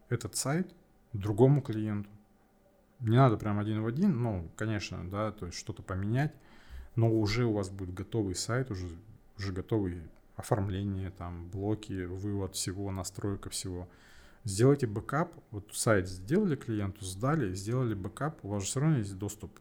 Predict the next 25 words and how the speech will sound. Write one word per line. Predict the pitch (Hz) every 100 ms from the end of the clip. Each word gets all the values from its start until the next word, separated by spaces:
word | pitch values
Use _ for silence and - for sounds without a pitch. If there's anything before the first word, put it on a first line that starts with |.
| _
к |
телу. | - 104 90 85 - -
Всё, | - 107
сохранили, | - - 120 143 165
пусть | 110 127 127 -
лежит | 107 104 95 - _
до | 104
лучших | 104 123 - -
времён. | 101 101 95 87 92 _ _ _
Это | - 113 110
вам | 127
сэкономит | 123 - 117 113 107 104
время | 113 131
при | 127 104 110 101
дальнейших, | 104 104 120 120 - -
там, | 95 95 92 90 90 95
разработке | 104 98 98 107 113 -
других, | 95 95 98
потому | 110
что | 101 104
приходят, | 98 - 123 - -
э, | 101 101 98 98 98
иногда | 101 101 104
заказы | 95 131 139 117
типичные, | - - 92 - 87